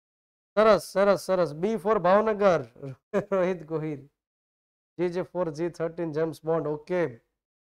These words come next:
ચલો, તો આમાં શું આન્સર આવશે આપણે જોઈ લઈએ. આ પ્રકારના ક્વેશ્ચન્સ પૂછાય છે મિત્રો, અગાઉ જે ક્લાસ થ્રી ની પરીક્ષા લેવામાં આવી એમાંથી જ આ ક્વેશ્ચન્સ આપણે લીધેલા છે. હવે અહીંયા આગળ સવાલ એ છે કે સૌથી પહેલા હું તમને એ સમજાવું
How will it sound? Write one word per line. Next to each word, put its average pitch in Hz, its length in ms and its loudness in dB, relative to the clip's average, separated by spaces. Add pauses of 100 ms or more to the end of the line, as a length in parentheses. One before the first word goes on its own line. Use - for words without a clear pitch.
(540)
ચલો, 233 240 6
તો 233 420 0
આમાં 226 320 0
શું 233 260 -4
આન્સર 226 280 -4
આવશે 220 240 -2
આપણે 214 160 -6
જોઈ 214 200 -4
લઈએ. 226 200 -6
આ 226 160 0
પ્રકારના 240 380 -6
ક્વેશ્ચન્સ 233 520 -10
પૂછાય 247 400 -2
છે 220 120 -6
મિત્રો, 180 380 -6
અગાઉ 190 480 -2
જે 185 140 -8
ક્લાસ 185 300 -4
થ્રી 185 100 -12
ની 190 60 -8
પરીક્ષા 180 360 -10
લેવામાં 185 380 -2
આવી 185 120 -4
એમાંથી 196 420 -2
જ 185 60 -6
આ 185 120 0
ક્વેશ્ચન્સ 180 440 -10
આપણે 170 180 -8
લીધેલા 175 380 -6
છે. - 180 -16 (1300)
હવે 214 140 4
અહીંયા 247 300 0
આગળ 262 160 4
સવાલ 247 420 0
એ 233 120 2
છે 196 300 -6
કે 220 140 -10
સૌથી 220 340 -6
પહેલા 240 220 4
હું 240 100 2
તમને 240 200 2
એ 233 180 6
સમજાવું 175 540 0